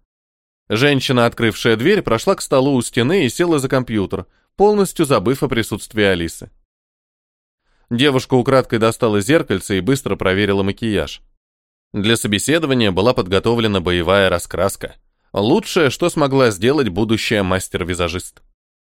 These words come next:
Да, макияж не главное, но преимущество в том, что Алиса умела обращаться со всем, что было под рукой.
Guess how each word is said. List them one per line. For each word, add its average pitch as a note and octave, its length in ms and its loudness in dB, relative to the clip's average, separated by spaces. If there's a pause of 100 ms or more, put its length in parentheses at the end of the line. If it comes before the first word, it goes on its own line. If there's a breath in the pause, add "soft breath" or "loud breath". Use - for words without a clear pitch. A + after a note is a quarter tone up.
(600)
Да, C#3+ 240 4
макияж G3 480 0
не F#3 80 2
главное, A#2 480 2
но A#2+ 160 0
преимущество A#2+ 760 0
в - 80 -8
том, E3+ 280 -2 (380)
что G#2 280 2
Алиса A2+ 380 0
умела A#2+ 380 2
обращаться A2+ 560 0
со G#2 180 0
всем, D3+ 320 -2
что F2+ 180 -6
было A2 180 0
под A2+ 160 -2
рукой. A#2 460 -4